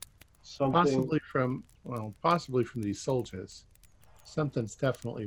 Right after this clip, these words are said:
Speaker 2: weird going on here.
Speaker 1: We were essentially sent here to fix the situation. And I think if we don't do what we need to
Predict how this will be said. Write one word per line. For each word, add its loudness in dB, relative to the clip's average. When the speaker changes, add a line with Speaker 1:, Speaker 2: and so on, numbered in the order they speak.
Speaker 2:
weird 0
going -6
on -10
here. -16
Speaker 1:
We 0
were 4
essentially 2
sent -2
here 2
to -6
fix -2
the -8
situation. -8
And -2
I 0
think -2
if 2
we -2
don't 2
do 0
what -2
we -2
need -4
to -20